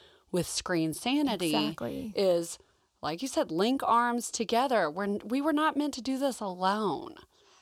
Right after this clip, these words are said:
Speaker 1: And to try to, you know, fight this battle by ourselves, whatever, if it's a mental health battle, if it's a, an addiction to, you know, s-, uh, any kind of social media, whatever.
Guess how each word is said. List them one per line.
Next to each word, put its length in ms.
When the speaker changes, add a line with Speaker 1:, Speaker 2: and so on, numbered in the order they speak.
Speaker 1:
And 280
to 100
try 520
to, 500
you 100
know, 80
fight 460
this 180
battle 920
by 240
ourselves, 680
whatever, 400
if 220
it's 300
a 40
mental 280
health 340
battle, 400
if 140
it's 160
a, 120
an 100
addiction 520
to, 280
you 120
know, 140
s-, 160
uh, 340
any 220
kind 240
of 80
social 400
media, 420
whatever. 480